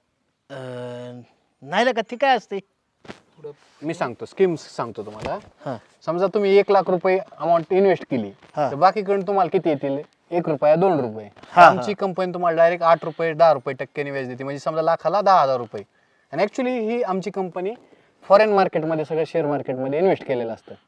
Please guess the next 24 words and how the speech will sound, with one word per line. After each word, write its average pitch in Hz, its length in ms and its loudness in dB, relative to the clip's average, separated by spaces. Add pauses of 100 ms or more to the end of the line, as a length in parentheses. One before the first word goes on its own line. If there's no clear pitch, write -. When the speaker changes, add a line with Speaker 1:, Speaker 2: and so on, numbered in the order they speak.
(160)
Speaker 1:
हा, 131 120 -10
हा. 117 160 -14 (180)
Speaker 3:
मग 120 60 -14
तिथनं 175 280 -2
सगळा 175 220 -2
पैसा 202 280 0
येतो. 113 280 -4 (480)
आम्हाला 165 260 4
डॉलरमध्ये 170 500 2
येतो. 151 260 -4 (440)
मग 127 60 -12
चार 160 200 4
पाच 156 200 -2
दिवस 156 200 -6
आम्हाला 151 200 -4
क-, 127 580 2
कन्व्हर्ट 156 280 0
करायला 135 280 -2
लागतो 143 220 -6
वेळ. 131 160 -6 (580)
आणि 117 80 -16
स्विफ्ट 151 220 -12
कोड 151 200 -2
through 190 300 -4